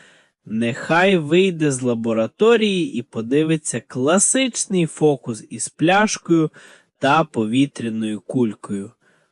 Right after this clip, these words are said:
Усе, що потрібно зробити, це поставити пляшку з кулькою у гарячу воду, а потім занурити її в холодну.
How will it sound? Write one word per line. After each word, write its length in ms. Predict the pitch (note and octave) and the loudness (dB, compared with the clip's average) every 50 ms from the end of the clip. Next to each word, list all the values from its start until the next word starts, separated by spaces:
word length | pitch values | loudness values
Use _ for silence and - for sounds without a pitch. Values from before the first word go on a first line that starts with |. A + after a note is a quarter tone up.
| _ _ _ | _ _ _
Усе, 440 | - G3 - - - F#3 G3 G3+ | -14 -10 -8 -2 2 4 4 4
що 260 | G#3 - - - F#3 D#3+ | 4 2 -2 -4 -4 -2
потрібно 580 | - E3+ D#3 - F3 F3 E3+ D#3+ D3+ C#3 C3 | -2 -4 -2 0 2 2 2 2 0 -2 -2
зробити, 600 | B2 B2+ B2+ B2+ A#2+ C#3 E3+ G3 G3+ - - C3 | -2 -2 -2 -2 0 2 2 2 2 0 -4 -8
це 180 | - - - C3+ | -6 -6 -8 -6
поставити 760 | - - D3 C#3 - - - E3+ F3+ F#3 F3+ F3+ D#3+ - C#3+ | -4 -4 -4 -4 -4 -2 0 2 2 2 0 -2 -4 -4 -6
пляшку 580 | C3+ - - D#3 E3 E3+ F3 - - - - B2+ | -4 -2 0 2 2 2 2 0 -4 -8 -8 -8
з 100 | - - | -8 -8
кулькою 600 | - - - F3 F3 D#3+ - - D3+ C3+ B2 A2 | -2 2 4 4 4 2 0 0 0 0 0 0
у 160 | - B2 B2 | -2 -2 -4
гарячу 640 | A#2+ C#3 D3 C3+ B2+ B2 A2+ G#2+ - - - A#2+ G2+ | -2 0 0 0 2 0 0 -2 -4 -8 -8 -8 -6
воду, 460 | G2+ G#2+ C3+ F3 G3+ G#3 G#3 A3 G#3+ - - - - - - - _ _ - | -2 2 2 4 4 4 4 4 2 0 -4 -20 -20 -20 -20 -20 _ _ -6
а 180 | - A2 A2 | -4 -4 -4
потім 560 | - _ - F3 A3 C4 - - B3 A3+ F#3+ D3+ | -2 _ 4 6 6 6 4 0 -2 -2 0 0
занурити 800 | C3 B2+ C3 C3 B2+ B2 B2+ C3 C#3+ E3+ G3 G#3 G#3 - - D#3+ | 2 2 2 2 2 0 0 2 4 4 4 2 2 0 0 0
її 300 | B2+ A2 G#2 G#2 A#2 C3 | 2 0 0 -2 -2 -4
в 80 | C3+ | -6
холодну. 720 | - - - A3+ G#3 F3 C#3+ A#2+ A#2 A2 G#2 G2 G#2 G#2 G2+ | -8 -2 0 2 2 4 4 4 2 2 0 -4 -6 -8 -8